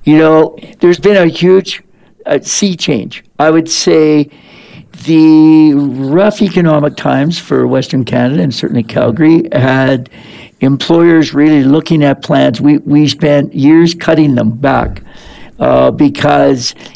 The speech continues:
it was really an employer market. Um, they didn't need a, the, the plans they used to have. And, and that is, it started in September of two twenty-two. It's really shifting.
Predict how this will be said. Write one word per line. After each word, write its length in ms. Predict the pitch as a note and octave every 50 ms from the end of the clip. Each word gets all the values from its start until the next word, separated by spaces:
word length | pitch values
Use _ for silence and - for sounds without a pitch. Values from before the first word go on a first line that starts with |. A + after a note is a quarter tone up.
| - _
it 100 | - E3
was 220 | F3 F3+ - -
really 240 | E3+ G3 G#3+ G#3 F3+
an 80 | D3+ C#3
employer 580 | C3+ B2+ - - - D3 D3 D3 D3 E3+ G3+
market. 800 | F#3+ D#3+ C3+ B2+ B2+ - - - C#3+ C#3+ C#3+ C#3 C3+ - - - - - - - - - _ -
Um, 760 | - C#3 C3 C3 B2+ C3 C3 C3 C3 C3 C3 C3 C3 C3 - _ _ - - _ _
they 100 | - C#3
didn't 240 | B2+ D3 D#3 D#3 C#3+
need 240 | C#3 C#3+ D#3 E3 D3
a, 80 | C#3 B2
the, 260 | - - - C#3 B2
the 220 | - - - B2+
plans 360 | A2 - - C#3+ C#3+ C#3 A2
they 80 | A2+ C3
used 300 | A#2+ A#2 C3 C#3+ - -
to 120 | - C#3 A#2+
have. 320 | A#2 B2 B2 A#2+ A2+ -
And, 160 | C#3+ D3 -
and 160 | - D3+ D#3 D#3+
that 160 | E3+ G#3 B3
is, 260 | C4 A#3+ F#3 D#3 F3 - - -
it 340 | B2+ C#3 - - - E3 D3
started 340 | - - E3+ F3+ F3+ F3+
in 60 | D#3 D3+
September 800 | - - - - - - C#3 B2 B2 D3 D#3+ G3+ G3+ G#3+ - - - - - - - _
of 160 | - B2 A2+ -
two 160 | - - C#3+
twenty-two. 540 | - - - C3+ C3 B2 A#2+ - - D3+ D3
It's 220 | D3 - - -
really 480 | D3 D3 D#3+ F3 F#3 F#3 F#3 E3+ D#3 -
shifting. 720 | - - D3+ C#3+ - - B2+ A2+ G#2+ A2+ B2+ E3+ E3+ -